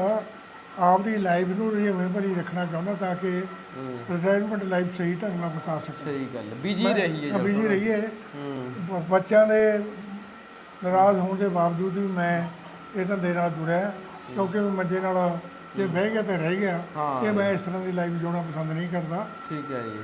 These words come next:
Speaker 1: ਤੇ ਇਹਨੇ ਨਾਲ ਬਾਹਰਲੇ ਆਸੇ-ਪਾਸੇ ਪਿੰਡਾਂ ਦੇ ਲੋਕ ਜਾਣਦੇ,
Speaker 2: ਹੂੰ।
Speaker 1: ਮਿਲਦੇ ਜੁਲਦੇ ਆ,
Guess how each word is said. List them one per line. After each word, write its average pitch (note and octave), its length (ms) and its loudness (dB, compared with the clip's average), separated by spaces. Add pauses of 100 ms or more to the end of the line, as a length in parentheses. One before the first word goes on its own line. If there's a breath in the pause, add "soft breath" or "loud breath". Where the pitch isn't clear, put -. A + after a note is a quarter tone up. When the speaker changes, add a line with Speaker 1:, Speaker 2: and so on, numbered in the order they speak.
(120)
Speaker 1:
ਤੇ F#3 320 6 (640)
ਇਹਨੇ G3+ 200 2
ਨਾਲ G3 240 6
ਬਾਹਰਲੇ F#3+ 440 4
ਆਸੇ-ਪਾਸੇ F#3 560 2
ਪਿੰਡਾਂ F3+ 280 0
ਦੇ F#3 60 2
ਲੋਕ F3 240 0
ਜਾਣਦੇ, E3+ 400 0
Speaker 2:
ਹੂੰ। F3+ 80 0
Speaker 1:
ਮਿਲਦੇ F3 240 0
ਜੁਲਦੇ F#3 380 0
ਆ, F#3 120 -2